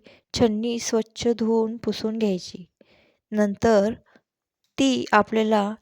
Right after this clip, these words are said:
चिरून घ्यायची आहे. एका छन्नीमध्ये आपण त्याचे चार भाग करायचे आहेत. नंतर त्याला हळद आणि मीठ लावून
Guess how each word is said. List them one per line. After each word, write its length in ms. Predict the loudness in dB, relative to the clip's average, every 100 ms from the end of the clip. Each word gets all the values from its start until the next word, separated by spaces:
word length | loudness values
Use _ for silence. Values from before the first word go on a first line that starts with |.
| 0
चिरून 340 | 2 2 0
घ्यायची 360 | -2 -2 -4 -6
आहे. 240 | -4 -8 -16 _ _ _ _ _ _ _ -4
एका 260 | -2 2 2
छन्नीमध्ये 680 | 2 -2 -2 -4 -2 2 4
आपण 300 | 4 2 2
त्याचे 300 | 2 0 -2
चार 320 | 0 2 2
भाग 180 | 0 -2 -2
करायचे 400 | -4 -4 -4 -6
आहेत. 220 | -6 -8 -12 _ _ _ _ _ _ -2
नंतर 320 | 0 2 2 4
त्याला 440 | 6 6 4 0 -8 -20 -14
हळद 400 | 2 6 8 6
आणि 460 | 4 0 0 -2 -2
मीठ 300 | -2 -2 0
लावून 380 | 2 2 -2